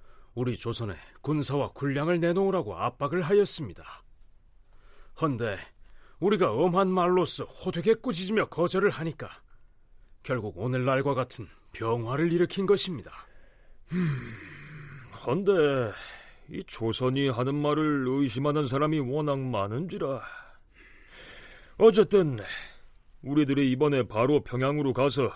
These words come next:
Speaker 2: 외적 우두머리와 서로 만날 터이니, 그대 나라에서는 비중 있는 대신을 차출하여서 우리와 함께 평양으로 가도록 해주시오.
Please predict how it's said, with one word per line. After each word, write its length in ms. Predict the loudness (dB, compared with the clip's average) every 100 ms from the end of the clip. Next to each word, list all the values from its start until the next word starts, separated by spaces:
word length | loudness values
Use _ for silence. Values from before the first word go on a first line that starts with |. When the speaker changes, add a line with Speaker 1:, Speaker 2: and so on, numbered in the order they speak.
| -8 -20 -20 -12
Speaker 2:
외적 400 | 0 2 4 2
우두머리와 560 | 0 0 2 2 2 2
서로 240 | 0 0
만날 420 | 0 0 2 2 2
터이니, 420 | 0 0 -2 -10 -14 -20 -20 -20 -20 -20 -10
그대 340 | -6 0 2
나라에서는 680 | 2 2 2 2 2 0 0 -8 -20 -10
비중 340 | -2 -2 0 0
있는 260 | 2 2
대신을 460 | 4 2 4 2 0
차출하여서 840 | 0 -2 0 2 4 4 2 -2 -4 -20 -20 -20 _
우리와 340 | -2 2 4 4
함께 500 | 0 -4 -2 0 -2
평양으로 540 | -2 -2 0 2 0
가도록 400 | 2 0 0 0
해주시오. 400 | -4 -6 -14 -16